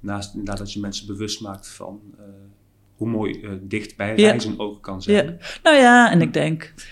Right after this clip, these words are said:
Speaker 2: ja, klimaatverandering gaat niet weg. En we zullen er ook steeds meer mee te maken krijgen.
Speaker 1: Ja.
Speaker 2: Nou ja, afgelopen, nou ja, onlangs natuurlijk overstromingen in Spanje, wat gigantische impact heeft ook op de lokale bevolking.
Speaker 1: Hm.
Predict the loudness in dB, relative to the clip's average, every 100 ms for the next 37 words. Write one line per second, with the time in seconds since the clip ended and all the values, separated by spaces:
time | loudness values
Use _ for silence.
0 | -4 -2 0 2 4 4 4 2 2 2
1 | 0 0 2 2 2 2 -4 -6 -4 -2
2 | 0 0 0 0 -2 -2 0 0 0 0
3 | 0 2 0 0 -2 -4 -2 -2 -2 -2
4 | -6 -4 -4 -4 -6 -10 -12 -16 -4 0
5 | 0 0 -4 -2 -2 -2 -2 -2 -2 -6
6 | _ _ _ _ -4 -2 -2 -2 -2 -2
7 | -4 -6 -4 -4 -4 -4 0 0 0 -2
8 | -4 -4 -4 -4 -4 -2 -2 -4 -8 -8
9 | -8 0 2 2 0 -4 2 2 4 0
10 | -2 -4 -4 -6 -6 -6 -6 -6 -4 -4
11 | -4 -4 0 0 0 -4 -8 -6